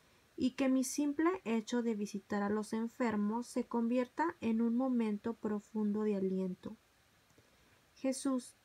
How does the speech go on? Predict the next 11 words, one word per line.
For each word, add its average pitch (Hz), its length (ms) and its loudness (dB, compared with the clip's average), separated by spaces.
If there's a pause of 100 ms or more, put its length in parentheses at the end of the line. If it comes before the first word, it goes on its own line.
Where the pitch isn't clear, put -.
(140)
te 277 140 4
pido 285 280 2
por 277 160 4
valentía 214 680 2
para 226 260 2
salir 208 400 0
en 226 180 -2
fe 220 400 -4
a 214 160 -2
servir 202 460 -2
a 202 120 -2